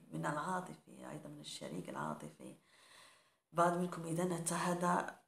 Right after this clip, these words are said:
الظالم كان شريكًا عاطفيًا، وأنت الآن طاقتك يعني نازلة، وربما عندك تعلق بهذا الشخص، ما زلت تفكر فيه وتفكر فيه وتفكر فيه،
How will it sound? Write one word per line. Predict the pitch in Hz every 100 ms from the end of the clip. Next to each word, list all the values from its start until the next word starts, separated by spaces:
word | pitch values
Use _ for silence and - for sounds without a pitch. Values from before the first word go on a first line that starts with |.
| _ _ _ _ - -
الظالم | 170 185 185 180 180 180
كان | - 175 165
شريكًا | 160 160 160 170 165 151
عاطفيًا، | 170 160 165 160 202 160 151 156 147 - 160 - _ _ _ _ _ _ _ _ _ - 170
وأنت | - 170 165
الآن | 160 190 170 165
طاقتك | 180 - 185 180 -
يعني | 175 175 170 165 160 160 160 160 - - _
نازلة، | 175 170 170 165 160 160 208 - - _ -
وربما | 165 165 160
عندك | 160 160
تعلق | 175 - 160 - -
بهذا | 226 240 -
الشخص، | - - -
ما | 156
زلت | 156 -
تفكر | 156 - 165 - - -
فيه | - - 165 - -
وتفكر | - - - - - -
فيه | - 156 - -
وتفكر | 156 - 151 214 - 208 226
فيه، | -